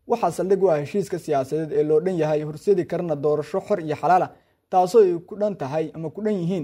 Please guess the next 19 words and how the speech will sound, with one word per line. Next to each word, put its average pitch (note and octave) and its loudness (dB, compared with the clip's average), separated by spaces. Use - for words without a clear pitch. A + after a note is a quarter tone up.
dhinacyada E3+ 2
siyaasadeed D#3+ -2
ee D3 0
dalka." F3 -2
Gabagabadii F#3 2
waxa D3+ 2
uu D3+ 2
Farmaajo E3 -2
ku G3+ -6
yiri E3+ -2
qoraalkiisa, E3 0
"Madaxda E3 -2
dowlad D#3 -4
goboleedyada, D#3+ 0
dhinacyada F3+ -2
siyaasadda D#3 -2
iyo D3+ -4
madaxdii F3 0
hore D#3+ 0